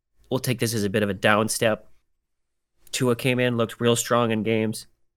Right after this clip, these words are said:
Sixty mil open. Let's sign a fuck ton of offensive linemen. Let's keep the fucking offensive coordinators we have now.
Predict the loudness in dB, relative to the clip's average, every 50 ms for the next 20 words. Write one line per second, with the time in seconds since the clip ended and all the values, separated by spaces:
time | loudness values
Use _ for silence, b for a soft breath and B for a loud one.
0 | _ _ _ _ -2 -2 0 0 0 0 2 4 4 6 4 4 2 2 0 -2
1 | -4 -4 -6 -12 _ _ _ _ _ _ _ _ _ _ _ _ _ -6 -2 0
2 | 2 2 4 4 4 4 4 2 2 0 0 0 0 -2 -2 0 0 0 0 -2
3 | -2 -4 -4 -4 -4 -6 -4 -2 -2 -2 -2 -2 -2 -4 -6 -10 -18 _ _ _
4 | _ _ _ _ _ _ _ _ _ _ _ _ _ _ _ _ _ _ _ _
5 | _ _ _ _ _ _ _ _ _ _ _ _ _ _ _ _ -20 -6 0 0
6 | 0 0 0 -2 2 2 2 2 2 0 -4 0 2 2 2 2 0 -2 -2 -2
7 | -2 -4 -6 -8 -8 -6 -6 -4 0 0 0 0 0 -4 -2 0 2 2 4 2
8 | 0 2 2 2 2 2 2 2 2 2 2 2 0 -2